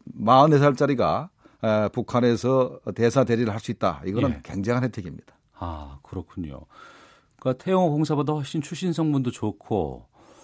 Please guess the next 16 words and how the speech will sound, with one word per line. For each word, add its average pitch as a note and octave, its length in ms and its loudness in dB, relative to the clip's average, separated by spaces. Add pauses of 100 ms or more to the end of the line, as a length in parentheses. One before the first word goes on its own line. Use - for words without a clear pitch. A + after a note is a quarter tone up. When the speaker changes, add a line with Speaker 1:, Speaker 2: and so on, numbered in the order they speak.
(280)
Speaker 2:
북한의 D#3 640 2
고위급 D#3+ 720 2
지도층이 C#3 480 0
사용할 B2 340 -2
미술품 C#3 500 0
공급체 C#3 500 0
가능성이 A#2 480 -4
높다라는 A2 640 0
얘기가 F2+ 200 -4
많이 F#2 160 -6
나오고 E2 220 -8
있지 E2 160 -14
않습니까? C#2 480 -12
Speaker 1:
그렇죠. D2+ 240 -12 (220)
네. F#2+ 120 -4
Speaker 2:
예. C#2 320 -8